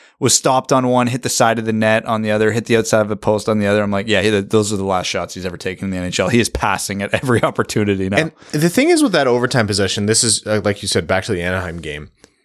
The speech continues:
Speaker 2: I'm glad you brought it up. It was good, right? Like, it was good possession, but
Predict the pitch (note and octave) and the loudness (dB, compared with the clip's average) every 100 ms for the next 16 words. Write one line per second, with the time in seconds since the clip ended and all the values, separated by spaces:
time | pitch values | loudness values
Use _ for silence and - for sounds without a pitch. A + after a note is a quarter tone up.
0 | _ B2+ C3 F#3+ F#3+ C3 G#2 F2+ D#2+ E2 | _ -4 -2 0 0 0 0 -2 -4 -6
1 | - _ _ _ _ _ F3+ - F4+ A2 | -10 _ _ _ _ _ -2 2 0 0
2 | A#2 G#2+ D#2 F2 A2 - B2 G#2+ F#3+ G3+ | 0 0 0 0 0 0 -2 0 0 0
3 | C3 G#2 - A#2 C3 | 0 0 0 0 0